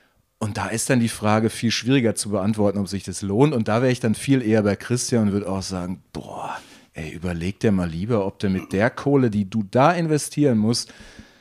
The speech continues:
nicht vielleicht irgendwas Innovativeres machen kannst als eine Boulderhalle, weil ganz ehrlich, ich hab echt riesen Respekt vor Leuten, die das heute immer noch machen und es gibt ja auch coole neue Ideen, aber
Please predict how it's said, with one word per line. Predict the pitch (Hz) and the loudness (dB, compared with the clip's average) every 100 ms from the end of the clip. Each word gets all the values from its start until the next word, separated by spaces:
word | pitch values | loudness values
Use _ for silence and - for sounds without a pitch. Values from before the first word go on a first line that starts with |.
| _ | _
nicht | 98 - | -8 -2
vielleicht | 117 104 - | 0 0 0
irgendwas | 101 113 - | 0 2 0
Innovativeres | 101 98 92 92 - 104 131 104 - | 0 0 0 -2 -2 0 2 0 2
machen | 98 107 113 | 0 0 0
kannst | 110 101 - - - | 2 0 0 -8 -10
als | 82 95 | -8 -4
eine | 85 | -4
Boulderhalle, | 85 101 135 87 87 92 | 0 2 2 2 0 0
weil | 92 92 98 _ _ - - | 2 2 0 _ _ -20 -2
ganz | 113 123 - | 4 4 4
ehrlich, | 95 117 160 151 - | 4 6 6 4 -2
ich | - | 0
hab | 113 - | 0 0
echt | 107 - | -2 -2
riesen | 127 135 | -4 2
Respekt | 110 101 123 147 | 2 2 0 0
vor | - 165 | 0 4
Leuten, | 139 135 | 6 4
die | 123 | 2
das | 107 104 - - - - - | 2 -2 -6 -18 -20 -6 2
heute | 120 113 | 2 4
immer | 92 143 170 | 2 4 4
noch | 170 156 | 4 4
machen | 139 151 151 151 | 4 4 2 2
und | 107 | 2
es | - | 2
gibt | 135 - | 0 2
ja | 139 | 2
auch | 110 - | 0 -2
coole | - 143 127 | 4 6 6
neue | 113 117 113 | 6 6 4
Ideen, | 92 98 87 98 147 156 - - - - - _ _ _ _ _ | 2 -2 0 2 4 2 -2 -14 -20 -20 -20 _ _ _ _ _
aber | 87 87 92 90 92 | -10 -6 -4 -4 -6